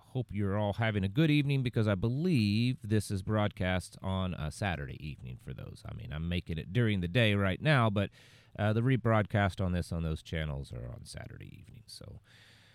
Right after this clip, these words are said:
uh, thank you for stopping by. I, I'm telling you, there's just, there's just a lot going on. And I think that we have to, we have to acknowledge the fact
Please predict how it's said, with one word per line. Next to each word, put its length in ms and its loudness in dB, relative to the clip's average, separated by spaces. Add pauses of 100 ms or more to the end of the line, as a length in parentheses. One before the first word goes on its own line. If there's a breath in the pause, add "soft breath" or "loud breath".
(160 loud breath)
uh, 200 -6
thank 280 0
you 80 0
for 240 -8
stopping 400 -4
by. 340 -4 (500 soft breath)
I, 180 0
I'm 160 2
telling 280 4
you, 80 0
there's 280 0
just, 420 -2 (640 loud breath)
there's 180 2
just 300 -4
a 80 -8
lot 320 -4
going 260 -8
on. 300 -14 (120)
And 540 2 (1400)
I 160 4
think 460 0
that 120 0
we 160 2
have 320 4
to, 580 2
we 200 2
have 260 4
to 220 -2 (340)
acknowledge 920 2
the 100 0
fact 560 -2